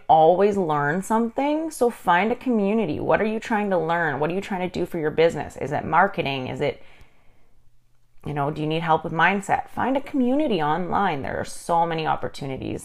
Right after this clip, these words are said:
and so many places out there for you to find the community that you're looking for. And then you're building alliances, making connections, and learning how to become a better entrepreneur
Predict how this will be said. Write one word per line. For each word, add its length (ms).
and 180
so 240
many 440
places 560
out 240
there 300
for 120
you 200
to 80
find 680
the 80
community 500
that 160
you're 440
looking 340
for. 340
And 220
then 340
you're 120
building 360
alliances, 560
making 280
connections, 500
and 160
learning 220
how 80
to 80
become 320
a 80
better 340
entrepreneur 880